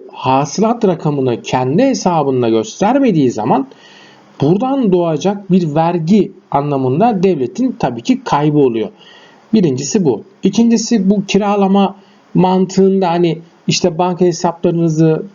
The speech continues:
bazı arkadaşlarınız, dostlarınız veya hiç tanımadığınız birileri güzel bir para karşılığında veya komisyon karşılığında kiralayabiliyor. E şimdi böyle durumlar olduğu zaman da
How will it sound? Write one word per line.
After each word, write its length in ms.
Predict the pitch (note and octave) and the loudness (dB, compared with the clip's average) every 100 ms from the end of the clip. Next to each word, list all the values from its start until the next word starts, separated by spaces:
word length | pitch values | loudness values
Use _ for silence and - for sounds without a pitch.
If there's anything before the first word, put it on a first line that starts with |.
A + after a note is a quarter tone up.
| - | -2
bazı 480 | F3+ E3+ D#3 D#3 - _ _ | 0 2 2 0 -4 _ _
arkadaşlarınız, 1000 | E3 E3 E3 D3 C3+ - C#3 C3 B2+ B2+ - | -2 -2 -2 -4 -2 -2 0 0 0 -2 -2
dostlarınız 680 | D3+ D3 - C#3 C3 C3 A#2+ | -2 -2 -2 -2 0 -2 0
veya 220 | C3+ C3 | 0 2
hiç 160 | C3+ - | 0 -2
tanımadığınız 680 | D3+ E3 F3 E3 D#3 D3+ C3+ | -2 0 0 0 0 0 2
birileri 460 | C3 B2 A#2 C#3 - - - _ | 2 2 2 0 -4 -18 -20 _
güzel 520 | C#3 C3 F#3+ F#3+ D3 | 0 2 0 0 -2
bir 200 | D3+ E3 D3+ _ _ - | 0 0 -4 _ _ -4
para 220 | D3+ F3+ | -2 0
karşılığında 720 | E3 C#3 - C3+ C3 B2+ A#2+ | -2 -2 -2 0 0 0 0
veya 280 | C3 B2+ - - - _ | 0 0 -2 -10 -20 _
komisyon 600 | - C#3+ D#3+ D#3+ - G#3 | -4 0 0 0 -2 -2
karşılığında 880 | G3+ D#3 C3+ - B2+ A#2 A2+ G3 A#3 - - _ _ | -2 -4 -2 -2 -2 -2 -2 -2 -4 -12 -20 _ _
kiralayabiliyor. 1080 | - C#3+ C#3+ C#3 C3 A#2 A2+ G#2+ A2 E3+ G3+ - _ _ | -2 0 0 0 0 0 -2 0 2 2 0 -8 _ _
E 60 | B2 | -2
şimdi 280 | - C3+ C#3 | 0 0 2
böyle 240 | D#3+ D3+ | 2 2
durumlar 340 | C3+ C3+ C3 | 0 0 0
olduğu 380 | C3 B2+ B2 C3+ | 2 0 2 2
zaman 420 | B2+ A#2+ A2+ A2 | 2 -2 -2 -2
da 240 | C#3+ G3 | 0 0